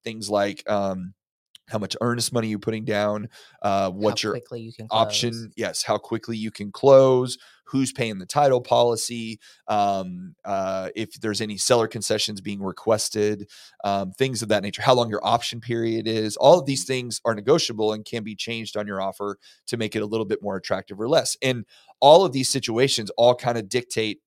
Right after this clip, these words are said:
Speaker 1: or are dictated by the market. Are we in a buyer's market? Are we in a seller's market? Are we in a ba-, balanced market? Well,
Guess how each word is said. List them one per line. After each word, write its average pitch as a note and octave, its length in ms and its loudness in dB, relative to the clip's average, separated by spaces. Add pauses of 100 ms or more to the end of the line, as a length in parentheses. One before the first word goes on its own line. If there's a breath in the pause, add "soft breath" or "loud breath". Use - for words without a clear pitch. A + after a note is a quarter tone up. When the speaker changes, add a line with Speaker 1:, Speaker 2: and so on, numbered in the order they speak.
(140)
Speaker 1:
or G#2+ 140 -2
are A2+ 120 2
dictated A2 520 -2
by G#2 200 2
the F#2 80 -12
market. C#3 380 2 (400 soft breath)
Are A#2 140 4
we A2+ 160 -2
in G#2 80 -4
a F#2+ 40 -6
buyer's G2 380 -4
market? B2 400 0
Are G2+ 100 -4
we G2 120 -6
in F2+ 60 -8
a F#2+ 40 -8
seller's G2+ 440 0
market? G2 400 -4
Are F#2 120 -10
we F#2 60 -12
in F2 60 -12
a F2 40 -12
ba-, A2+ 200 -6 (100)
balanced A#2+ 400 0
market? - 280 -20 (100)
Well, G#2+ 280 -2